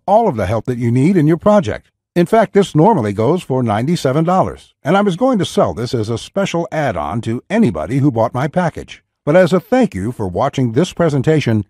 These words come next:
I'm giving it to you for free. And that brings your total value to over four hundred dollars. Yet, today, if you act now, it's all yours for just one single payment of only sixty-seven dollars.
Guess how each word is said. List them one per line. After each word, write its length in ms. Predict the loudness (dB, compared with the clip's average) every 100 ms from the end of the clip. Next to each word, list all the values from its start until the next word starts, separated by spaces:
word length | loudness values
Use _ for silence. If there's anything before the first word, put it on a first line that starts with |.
| -6
I'm 140 | -6
giving 360 | 0 2 4 2
it 120 | 2
to 120 | 2 2
you 200 | 2 0
for 180 | -2
free. 440 | -2 0 -2 -6 _ _ _ -4
And 200 | 0 2
that 200 | 2 2
brings 340 | 2 2 2
your 160 | -2 -2
total 420 | 0 0 2 2
value 420 | 0 0 -2 -4
to 180 | -2 -2
over 280 | 0 0 -2
four 420 | -2 2 4 2
hundred 420 | 0 0 2 0 -2
dollars. 520 | -2 -2 -8 -14 _ _ _ 0
Yet, 240 | 2 2 _ -4
today, 480 | 0 2 0 -2 -6 _ -10
if 160 | -10 -6
you 140 | -4
act 260 | -2 -2 2
now, 460 | 2 2 0 -4 _ _
it's 180 | -16 -8
all 260 | 0 0 2
yours 360 | 2 0 -2 -10
for 160 | -10
just 300 | -4 -6 -4
one 320 | -2 0 0
single 340 | -2 -2 0 0
payment 420 | 2 2 0 -2
of 200 | -4 -4 0
only 500 | 2 2 0 -8 -8
sixty-seven 720 | -6 -6 -4 -4 -2 -2 -2
dollars. 540 | -2 -4 -6 -12 -16